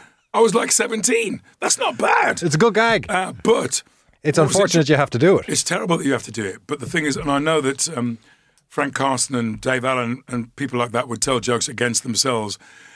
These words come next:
Speaker 1: It's, it's so that the audience are comfortable with who you are and what you present when you're on stage.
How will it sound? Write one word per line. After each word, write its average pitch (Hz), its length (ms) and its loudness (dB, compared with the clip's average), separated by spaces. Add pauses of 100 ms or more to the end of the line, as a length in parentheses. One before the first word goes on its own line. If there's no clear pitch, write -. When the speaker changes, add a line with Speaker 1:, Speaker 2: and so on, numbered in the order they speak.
Speaker 1:
It's, - 160 -2 (120)
it's 208 180 -2
so 190 220 0
that 170 280 -2
the 139 140 -2
audience 151 320 0
are 135 200 0
comfortable 107 720 -4 (1080)
with 131 340 2
who 135 120 0
you 139 220 0
are 113 200 4
and 113 140 0
what 123 160 -2
you 117 160 -4
present 104 460 -4
when 123 220 -8
you're 107 140 -6
on 101 80 -8
stage. 98 500 -8